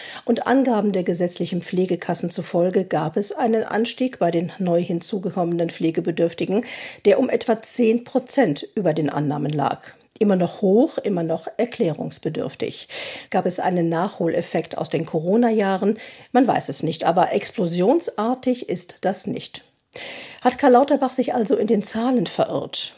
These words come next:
Oder hat er explosionsartig laut geradezu Aufmerksamkeit schaffen wollen? Auch das kann man nicht vollends wissen, aber dass der als detailversessen und studienverschlingend bekannte Karl Lauterbach den Durchblick in der Statistik verliert,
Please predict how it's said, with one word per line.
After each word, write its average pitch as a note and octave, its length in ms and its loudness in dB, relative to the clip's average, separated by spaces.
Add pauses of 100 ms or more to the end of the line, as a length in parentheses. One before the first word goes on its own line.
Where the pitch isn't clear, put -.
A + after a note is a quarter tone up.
(140)
Oder F#3 240 2
hat F3+ 140 -2
er D#3+ 300 0
explosionsartig E3+ 1120 -2
laut E3+ 300 0
geradezu E3 540 -4 (340)
Aufmerksamkeit F3+ 880 0
schaffen D3 400 -2
wollen? - 340 -4 (200)
Auch - 140 0
das C#4 240 2
kann C#4 180 4
man B3 120 6
nicht A#3+ 180 0
vollends F#3+ 520 -2
wissen, G#3+ 460 0 (100)
aber E3 220 0
dass E3 240 0
der E3 240 0
als - 220 -2
detailversessen D3+ 960 -2
und D#3 180 -4
studienverschlingend D#3+ 1200 -2
bekannte D#3+ 420 -6
Karl E3 220 -2
Lauterbach F3 480 0
den D#3+ 300 -2
Durchblick A#3 600 2
in F3+ 120 -2
der D3 100 0
Statistik F#3+ 600 -4
verliert, E3+ 420 0